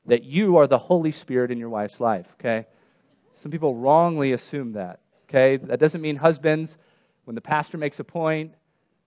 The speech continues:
and you really agree with the point and you elbow your wife like, "Hey, you should really listen to that. I'm sanctifying you right now." That's not what I'm talking about in that sense. You are not the Holy Spirit. If your wife is a Christian, she has a spirit,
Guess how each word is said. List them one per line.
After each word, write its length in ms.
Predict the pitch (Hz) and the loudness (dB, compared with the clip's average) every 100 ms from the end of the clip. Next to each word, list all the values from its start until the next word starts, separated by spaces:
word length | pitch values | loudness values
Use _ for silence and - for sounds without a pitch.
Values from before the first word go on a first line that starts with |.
| _ | _
and 160 | 107 110 | -12 -10
you 80 | 120 | -6
really 200 | 143 131 | -4 -2
agree 180 | 151 | 2
with 100 | 170 | 0
the 80 | 160 | 0
point 380 | - 156 151 156 | -6 -2 -2 -2
and 100 | 123 | -8
you 100 | 123 | -6
elbow 240 | 143 151 156 | 0 2 2
your 160 | 147 | 0
wife 320 | 147 151 151 - | 2 2 0 -2
like, 180 | 101 | -8
"Hey, 460 | - 156 160 127 98 | -6 -4 -2 -2 -4
you 140 | - 127 | -14 -18
should 180 | - 120 | -14 -10
really 200 | 123 127 | -8 -8
listen 260 | 147 - 120 | -12 -12 -6
to 40 | |
that. 220 | 113 104 | -2 -2
I'm 200 | 117 127 | -4 -8
sanctifying 640 | - 160 165 156 - 123 117 | -4 -2 0 -2 0 -2 -2
you 80 | 117 | -8
right 120 | 113 | -8
now." 100 | 104 | -8
That's 220 | 104 - | -12 -6
not 420 | 147 196 127 143 _ _ _ _ _ _ - | 2 4 2 0 _ _ _ _ _ _ -12
what 120 | 123 | -10
I'm 80 | 123 | -4
talking 340 | 170 151 151 | 0 0 -2
about 200 | 120 104 | -12 -12
in 80 | 101 | -12
that 160 | 98 - | -16 -16
sense. 260 | 113 104 | -16 -8
You 100 | 175 | -2
are 60 | 175 | -2
not 300 | 143 180 196 | 2 2 2
the 80 | 156 | -2
Holy 180 | 147 143 | -4 -8
Spirit. 240 | - 185 | -2 0
If 120 | 135 | 0
your 80 | 127 | 4
wife 240 | 165 214 | 6 6
is 100 | 165 | 4
a 60 | 143 | -2
Christian, 480 | - 277 - 160 151 - - | 0 0 2 -2 -2 -12 -14
she 280 | - 240 | -2 2
has 200 | 202 180 | 6 6
a 80 | 160 | 4
spirit, 460 | - - 117 120 | -8 -4 0 0